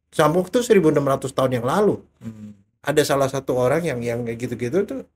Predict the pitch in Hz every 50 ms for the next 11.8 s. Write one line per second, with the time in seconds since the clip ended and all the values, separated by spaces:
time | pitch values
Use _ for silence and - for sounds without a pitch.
0 | _ _ _ _ 120 127 120 123 117 123 131 131 135 131 131 131 127 135 127 120
1 | 120 123 135 135 233 269 - - _ _ _ _ _ _ _ _ _ _ _ _
2 | _ _ _ 104 92 - _ _ _ - 101 98 104 101 101 - _ _ _ _
3 | _ _ _ 123 113 - 107 98 107 101 101 95 101 104 107 107 - - 175 156
4 | - - - - 135 - - - _ _ _ _ _ _ _ _ _ _ _ _
5 | _ _ _ _ _ _ 98 _ _ _ _ _ _ _ _ _ _ _ _ _
6 | _ _ _ _ - 120 120 113 110 - _ _ _ _ _ _ _ - 117 120
7 | 127 127 127 131 131 131 135 131 135 127 120 113 127 160 196 202 156 123 127 135
8 | 147 - - - - _ - 131 135 131 131 127 - 127 127 127 131 127 135 135
9 | 139 139 139 135 131 127 131 135 131 123 - - 131 127 110 - - _ - 135
10 | 123 113 - 120 120 - - 139 131 - 143 113 123 117 117 117 117 117 120 -
11 | 185 175 170 175 - - 208 196 185 151 135 127 151 196 -